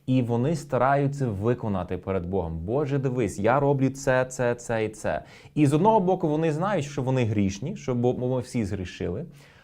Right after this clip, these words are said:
але вони якось, е, сподіваються, що їхні праведні вчинки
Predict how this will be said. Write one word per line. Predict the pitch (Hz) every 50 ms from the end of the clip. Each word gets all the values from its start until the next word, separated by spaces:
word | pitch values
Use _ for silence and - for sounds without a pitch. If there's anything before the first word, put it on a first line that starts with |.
| -
але | - - 143 147 147
вони | 139 139 139 147 185
якось, | 180 175 180 175 180 170 156 143 - - - -
е, | 120 120 120 117 117 113 110
сподіваються, | 107 - - - 135 127 135 131 123 143 165 175 165 147 143 139 113
що | - - - 135 127
їхні | 113 107 120 143 147 143 139 131 127 127 120
праведні | 120 - - 123 127 139 147 135 131 113 120 110
вчинки | 101 - - - - 139 170 190 - - 90 87 90